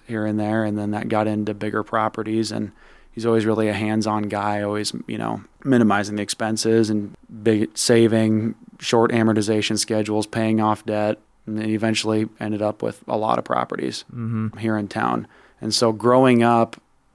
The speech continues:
Speaker 1: you know, it, it was always around us. Um, we were always shoveling snow, mowing lawns,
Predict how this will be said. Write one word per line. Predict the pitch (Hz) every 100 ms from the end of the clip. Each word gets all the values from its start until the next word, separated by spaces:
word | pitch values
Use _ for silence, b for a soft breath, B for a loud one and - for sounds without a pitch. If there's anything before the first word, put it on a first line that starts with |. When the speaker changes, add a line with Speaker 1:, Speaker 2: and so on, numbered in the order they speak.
| _ _
Speaker 1:
you | -
know, | 110 110
it, | - -
it | 127
was | 113 110
always | 113 113
around | 110 110 110 110
us. | 107 107 - -
Um, | 110 110 117 123
we | 120
were | 117 120
always | 117
shoveling | 107 120 110 110
snow, | 104 - 113 113 113
mowing | 110 110 107
lawns, | 104 107 107 107 -